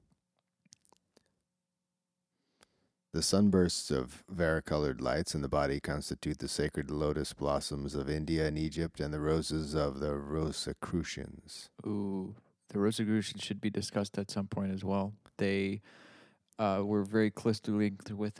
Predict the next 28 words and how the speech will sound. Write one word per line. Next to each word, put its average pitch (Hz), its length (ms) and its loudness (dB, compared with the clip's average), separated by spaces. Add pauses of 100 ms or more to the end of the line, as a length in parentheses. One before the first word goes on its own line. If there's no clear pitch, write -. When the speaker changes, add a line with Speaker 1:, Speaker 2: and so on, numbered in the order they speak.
Speaker 2:
alchemy 117 520 -2 (100)
and 104 560 -6 (140)
the, 101 540 -6 (500)
yeah, 50 240 -6 (400)
transmutation 101 840 -6
of 98 200 -10
lead 98 180 -4
into 98 240 -16
gold. 98 340 -6 (1800)
Sorry 82 300 -4
for - 160 -14
the - 100 -16
side, - 360 -10 (320)
side 98 100 -2
Speaker 1:
No, 95 80 6
Speaker 2:
note, 90 100 6
Speaker 1:
that's 69 160 0
not 78 100 0
Speaker 2:
but - 80 4
Speaker 1:
a, - 160 -4
Speaker 2:
that, 110 160 6
Speaker 1:
like, - 80 -2
Speaker 2:
that's 110 200 6
a 113 60 4
hyperlink 104 720 2
that 95 200 2 (1200)
we 104 120 -2
should 95 300 -6